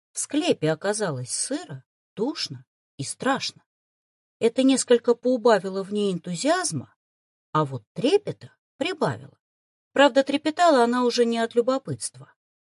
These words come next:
Помещение освещалось несколькими факелами. Однако для той площади, которую занимал склеп, света было явно недостаточно. Большая его часть оставалась погружённой в полумрак, из которого то и дело воровато выныривали чёрные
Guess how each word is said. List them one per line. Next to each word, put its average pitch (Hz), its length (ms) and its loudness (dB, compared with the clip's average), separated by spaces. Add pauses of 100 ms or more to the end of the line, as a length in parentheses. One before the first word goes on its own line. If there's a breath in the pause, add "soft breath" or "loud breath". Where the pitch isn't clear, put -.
(200)
Помещение 254 600 4
освещалось 330 640 -4
несколькими 208 580 -2
факелами. 139 640 -4 (340)
Однако 233 400 2
для 247 200 0
той 262 160 0
площади, 180 500 -2
которую 190 420 -2
занимал 196 460 -4
склеп, 277 400 -4 (420)
света 247 480 -2
было 165 220 -4
явно 208 400 -2
недостаточно. 180 840 -4 (360)
Большая 165 440 0
его 160 260 -4
часть 294 340 -6
оставалась 247 560 -4
погружённой 175 600 -4
в - 100 -20
полумрак, 202 520 -8 (460)
из - 160 -4
которого 185 600 -4
то 175 100 -6
и 240 140 0
дело 165 320 -6
воровато 175 540 -2
выныривали 165 640 -2
чёрные 214 580 -2